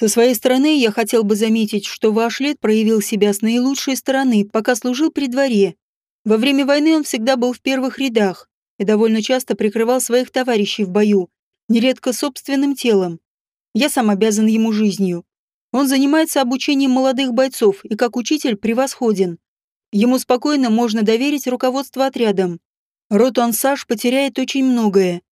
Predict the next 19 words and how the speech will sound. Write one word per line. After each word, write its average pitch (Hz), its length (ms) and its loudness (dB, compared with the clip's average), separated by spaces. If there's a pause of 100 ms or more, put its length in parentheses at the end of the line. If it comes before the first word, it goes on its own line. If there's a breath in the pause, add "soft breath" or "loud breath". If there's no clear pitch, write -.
(100)
если 214 320 0
их 220 180 -2
Наагалей 220 480 0
не 254 120 2
вернется 247 460 0
на 262 120 0
свое 262 320 0
место. 202 480 0 (400)
А 240 140 4
сможет 339 540 0
ли 320 140 4
он 330 240 4
быть 302 180 2
достойным 302 640 0
отцом?" 214 580 0 (440)
едко 277 400 -2
спросила 302 580 -2
Наагаришия 285 800 -2
Аврин. 196 540 -2